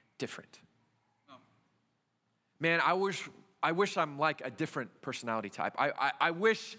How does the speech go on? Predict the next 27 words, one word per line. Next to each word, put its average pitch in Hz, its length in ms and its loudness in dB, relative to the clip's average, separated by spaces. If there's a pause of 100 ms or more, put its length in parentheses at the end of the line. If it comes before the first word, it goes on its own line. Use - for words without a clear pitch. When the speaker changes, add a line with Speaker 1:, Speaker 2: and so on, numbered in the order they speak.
(300)
Speaker 1:
actually 190 440 2
I 160 60 4
had 175 200 -2
giftings 185 480 0
in, 147 240 -4
in 147 240 -2 (140)
something 147 560 -2 (300)
else." - 520 -4 (800)
You - 80 -8
see, 214 300 0 (160)
sanguines 233 600 2
wish 185 400 0 (220)
that 165 180 0
people 185 240 -2
took 190 240 -2
them 160 120 -2
more 143 160 0
seriously. 117 520 -6 (1120)
Melancholies 196 640 2
wish 190 240 4
that 170 240 2 (380)
they 175 120 4
were 185 140 4
less 160 280 2
negative. 131 540 -2 (720)
Phlegmatics 208 840 2
wish 208 380 2